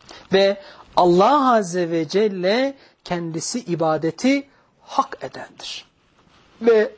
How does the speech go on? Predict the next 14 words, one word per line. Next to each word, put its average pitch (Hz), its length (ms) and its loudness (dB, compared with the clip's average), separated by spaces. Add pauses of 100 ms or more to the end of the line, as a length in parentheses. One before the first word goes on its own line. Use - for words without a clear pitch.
(160)
bunun 240 220 2
emsallerinden, 175 840 -4
misallerinden 160 840 -6
bir 196 60 -8
tanesi 156 500 -6
de 202 240 -2 (1000)
Kur'an'daki 160 580 -6
en 208 220 -4
yüce 165 480 -4
ayet 165 340 -10
olan 180 320 -4 (360)
Ayetel 165 440 -2
Kürsi'dir 170 560 -4
ki 208 400 0